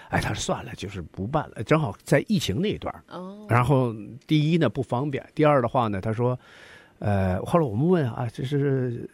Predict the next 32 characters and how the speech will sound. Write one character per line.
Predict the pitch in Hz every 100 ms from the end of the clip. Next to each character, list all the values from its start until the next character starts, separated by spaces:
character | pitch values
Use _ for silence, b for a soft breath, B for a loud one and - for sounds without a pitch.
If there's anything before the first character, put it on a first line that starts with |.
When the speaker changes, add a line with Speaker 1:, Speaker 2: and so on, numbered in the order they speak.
| -
Speaker 1:
掉 | 185
了 | 147 127
哪 | 104 -
一 |
家 | 92 160 180
的 | 185
金 | - - 156 139
龟 | 151
婿 | 147 170 120
啊？ | 90 90
Speaker 2:
嗯， | 170 160
嗯。 |
Speaker 1:
是 | 147
中 | - 196
信 | 214 240
的 | 165
儿 | 117 120
子 | 139 135
还 | 110 135
是 | 147 156 127
高 | - 165 165
宁 | 135
的 | 151 147 131 131 - -
公 | 165 170
子 | 139 87
啊？” | 95 113 147
Speaker 2:
<laughs> |
嗯。 | 175 175 B B B
Speaker 1:
后 | 180
来 | 160
一 | 156
问， | 170 170